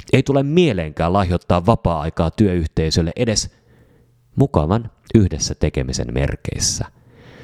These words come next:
Sama tilanne voi tulla myös nyt, etä- ja hybridityön aikana. Tavataan joko livenä tai verkossa, kun on asiaa, mutta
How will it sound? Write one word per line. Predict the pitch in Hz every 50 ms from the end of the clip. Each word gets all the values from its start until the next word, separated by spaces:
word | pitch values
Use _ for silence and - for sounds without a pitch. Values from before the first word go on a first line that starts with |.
| - - - - - - - - - - - - - _ _ _ _ _ _ _ _ - - - - _ _ _ - - - - -
Sama | - - - - 170 202 214 214 180 147
tilanne | - - 135 131 113 98 87 82 80 82 85 82 - - - -
voi | - 104 107
tulla | - 139 131 117 101
myös | 104 110 107 101 -
nyt, | 101 85 73 _ - - - - - _ _ _ _ _ _ _ _ _ -
etä- | 135 147 - - 101
ja | 87 78 76 71 73 78 - - -
hybridityön | 113 110 98 95 - 76 69 71 69 - - 67 65 65 64 -
aikana. | 76 71 - - - - - - - - - - _ _ _ _ _ _ _ _ -
Tavataan | 131 143 175 175 - - 110 104 101
joko | 110 113 - - 101 90
livenä | 110 127 104 107 87 73 69
tai | - - 76 76 71
verkossa, | 76 101 95 87 - - 76 - - 82
kun | - - 80 82
on | 80 85 - -
asiaa, | 120 131 123 - 98 85 73 73
mutta | 78 82 - -